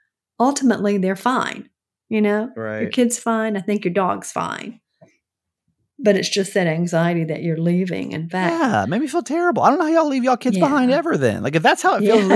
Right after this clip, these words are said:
Speaker 2: leave a dog
Speaker 1: it's,
Speaker 2: behind, then be sad.
Speaker 1: it's hard.
Speaker 2: I mean,
Speaker 1: It's
Speaker 2: just, just
Speaker 1: really
Speaker 2: h-,
Speaker 1: hard.
Speaker 2: hearing it and, like, seeing her face, her little face just up in the air, like, "Ooh," like,
Speaker 1: Mm-hmm.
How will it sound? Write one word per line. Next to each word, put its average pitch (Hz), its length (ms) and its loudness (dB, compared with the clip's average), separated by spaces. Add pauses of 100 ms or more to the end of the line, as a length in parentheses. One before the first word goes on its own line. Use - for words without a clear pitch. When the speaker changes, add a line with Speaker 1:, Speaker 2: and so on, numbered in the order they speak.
Speaker 2:
leave - 80 2
a - 20 -2
dog 233 180 6
Speaker 1:
it's, 247 60 -2
Speaker 2:
behind, 330 380 2
then 240 100 2
be 349 100 4
sad. 392 380 2
Speaker 1:
it's 202 420 0 (180)
hard. 175 880 -2
Speaker 2:
I 175 60 -2
mean, 214 120 8
Speaker 1:
It's 226 80 6
Speaker 2:
just, 254 120 -2
just 175 300 0
Speaker 1:
really - 100 -2
Speaker 2:
h-, 175 60 -2
Speaker 1:
hard. 165 180 -2 (100)
Speaker 2:
hearing 254 300 4
it 254 40 -2
and, 185 100 -6
like, 170 120 2
seeing 196 320 0
her 190 120 4
face, 156 380 2
her 143 60 -4
little 180 180 4
face 180 280 -2
just 131 140 -10
up 160 160 0
in 156 60 -2
the 143 100 2
air, 139 80 2
like, 143 140 -4
"Ooh," 294 880 -4
like, 233 400 4
Speaker 1:
Mm-hmm. 240 260 2